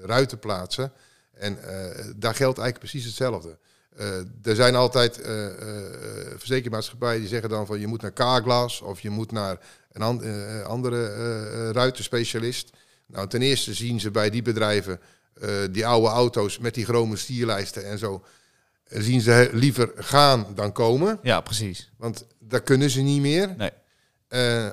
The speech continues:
Speaker 1: alleen daarbij is ook vaak dat als je dus, eh, verzekerd bent voor ruitschade en ru-, ruitbreuken, dat je, eh, honderdvijftig euro eigen risico hebt of zo. Nou ja, goed.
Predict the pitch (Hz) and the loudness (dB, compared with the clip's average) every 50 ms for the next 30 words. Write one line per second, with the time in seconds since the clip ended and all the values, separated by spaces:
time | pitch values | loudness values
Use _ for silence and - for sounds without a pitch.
0 | - - 123 139 135 131 123 113 123 131 135 139 135 123 120 117 113 104 113 113 | -8 -4 2 4 6 6 6 6 4 4 6 4 4 2 2 2 2 0 -2 -4
1 | - 135 135 131 - 127 113 110 104 - - 104 85 113 110 - - 107 101 107 | -2 -2 -4 -4 -2 -2 -2 -2 -2 -6 -8 -8 -6 -6 -6 -4 -6 -6 -6 -6
2 | 101 - - - - 107 104 104 92 78 87 92 98 98 - - - - - _ | -6 -6 -10 -12 -12 -12 -10 -10 -10 -12 -14 -16 -18 -20 -20 -20 -20 -20 -20 _
3 | 120 104 127 135 131 123 113 107 113 107 95 - 107 107 107 107 104 107 - - | -4 2 4 4 4 4 0 -2 -2 -2 -2 -4 -2 -2 0 0 0 -2 -4 -8
4 | - - - - 113 104 98 95 104 113 107 107 107 104 107 110 98 92 98 104 | -8 -8 -6 -4 -2 -2 -2 -2 -4 -4 -4 -4 -4 -2 -2 -2 -2 -2 0 4
5 | 113 123 123 113 - 107 101 95 92 - 139 139 - - - - _ _ _ _ | 4 4 4 2 0 -2 -2 -2 -2 -4 -8 -8 -8 -14 -20 -20 _ _ _ _
6 | 117 117 113 - 120 113 113 101 - - 107 107 110 110 110 110 110 107 101 - | -4 -4 -2 0 2 2 2 2 0 -4 -6 -6 -4 -2 -2 -2 -2 -4 -6 -4
7 | - 110 104 101 - - 98 92 104 101 101 107 95 90 95 104 95 104 120 131 | -4 -4 -4 -6 -8 -10 -12 -8 -6 -6 -6 -6 -6 -6 -8 -8 -6 -4 -4 -4
8 | 117 - - 127 113 107 101 - 85 - - 90 80 82 87 110 - - _ _ | -6 -6 -4 -2 -2 -2 -2 -6 -12 -14 -12 -12 -12 -12 -14 -20 -20 -20 _ _
9 | _ _ 107 101 _ | _ _ -20 -20 _